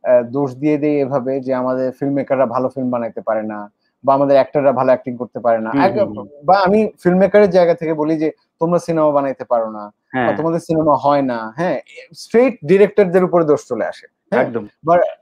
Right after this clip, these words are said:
Speaker 1: বা ইয়েতে। কিন্তু একটা সিনেমা বা একটা সিরিজ বা একটা ভিজুয়াল তৈরি করতে গেলে ক্রিয়েটিভ প্রডিউ-, প্রডিউসার and এক্সিকিউটিভ প্রো-,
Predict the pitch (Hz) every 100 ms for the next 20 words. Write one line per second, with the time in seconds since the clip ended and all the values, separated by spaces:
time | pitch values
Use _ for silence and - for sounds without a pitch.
0 | - 147 147 147 151 156 - 113 190 185
1 | 226 _ _ _ - - - 233 196 -
2 | 165 185 180 135 139 139 139 170 - 190
3 | 151 135 123 139 135 151 135 143 190 190
4 | 202 196 180 - 165 143 147 - _ _
5 | _ _ - 180 220 240 254 - 208 175
6 | 180 - 147 151 139 151 165 - 170 220
7 | 262 180 175 185 202 202 - 170 139